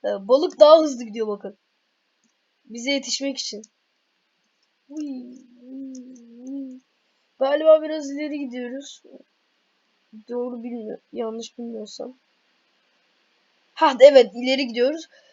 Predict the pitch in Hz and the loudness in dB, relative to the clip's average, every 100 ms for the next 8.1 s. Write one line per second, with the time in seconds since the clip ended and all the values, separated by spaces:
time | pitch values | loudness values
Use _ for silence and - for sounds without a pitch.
0 | - _ 233 302 339 370 381 392 349 311 | -20 _ -4 -2 0 0 0 -2 -6 -4
1 | 349 330 330 311 302 349 320 320 285 285 | -2 -2 -2 -4 -4 -2 0 0 0 2
2 | 254 247 226 220 - _ - - - - | 2 2 -4 -4 -8 _ -20 -20 -20 -6
3 | - 285 302 302 311 302 285 330 320 285 | 4 8 8 6 4 2 4 4 6 2
4 | 285 320 254 320 330 330 - 302 320 - | 2 -2 0 2 2 0 0 0 0 -2
5 | - _ 247 233 294 302 339 311 311 302 | -20 _ -8 -4 -2 0 0 -2 -6 -6
6 | 302 269 - 294 320 320 277 285 330 339 | -8 -8 -10 -10 -8 -8 -6 -4 -2 -4
7 | - 196 - 240 247 285 285 294 233 254 | -6 -8 -4 -4 -2 -2 0 2 2 -2
8 | - | -12